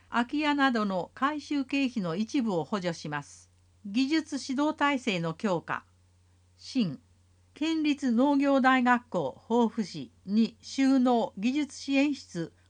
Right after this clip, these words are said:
及び法人就業コースを設置し、就農前後のフォローアップを強化。農業振興課。拡充。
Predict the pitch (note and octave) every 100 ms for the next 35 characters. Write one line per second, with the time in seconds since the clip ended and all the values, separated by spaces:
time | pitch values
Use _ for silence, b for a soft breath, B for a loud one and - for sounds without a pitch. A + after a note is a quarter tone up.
0 | - C4 C4+ A3+ F3 D3+ b b - D4
1 | D4 D4 C#4+ - C#4+ C#4+ C#4+ C#4 C#4+ B3+
2 | A3+ E3+ D#3+ - G3+ - F3+ - D#3+ -
3 | b b - - D4+ D#4 D4 C#4+ B3+ C#4
4 | B3 F#3+ E3+ - C4 C#4+ D4 C#4 C4+ -
5 | D3+ - G3+ F3 - C3 - _ _ _
6 | _ F#3+ A3 G#3+ G#3 G3+ - F#3 F3 F3
7 | D#3+ D3+ D3 _ _ _ _ _ _ _
8 | _ G#3+ G#3+ A3+ G3+ G#3 F3